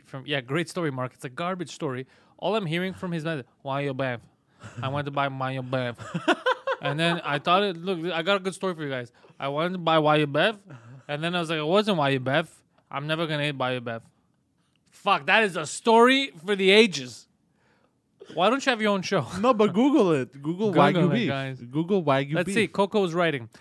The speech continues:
Speaker 1: "The real Wagyu comes from Japan.
Speaker 2: Yes.
Speaker 1: They can trace down those cows for generations." Very important, these
Speaker 2: Yes.
Speaker 1: cows. They massage the cows their
Speaker 2: Yes.
Speaker 1: whole life. So sh-, stop talking. I'm reading. They massage the, uh, the cows for the whole life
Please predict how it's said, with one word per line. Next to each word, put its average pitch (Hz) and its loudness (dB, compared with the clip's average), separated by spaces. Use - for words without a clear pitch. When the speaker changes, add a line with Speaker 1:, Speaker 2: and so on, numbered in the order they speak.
Speaker 1:
"The 165 0
real 294 4
Wagyu 254 2
comes 233 -4
from 196 -6
Japan. 151 -2
Speaker 2:
Yes. 170 -4
Speaker 1:
They 165 -4
can 170 -6
trace 226 0
down 208 -2
those 180 -4
cows 208 -2
for 190 -12
generations." 202 0
Very 170 -8
important, 156 -10
these - -12
Speaker 2:
Yes. 110 -6
Speaker 1:
cows. - -18
They 196 2
massage 190 0
the 127 -8
cows 123 -8
their 135 -10
Speaker 2:
Yes. 147 0
Speaker 1:
whole 196 -2
life. 175 -6
So - -16
sh-, - -12
stop 165 -12
talking. 143 -12
I'm 127 -12
reading. 135 -12
They 156 -10
massage 196 -4
the, 196 -6
uh, 147 -6
the 135 -8
cows 165 -4
for 151 -10
the 135 -6
whole 190 -2
life 202 -2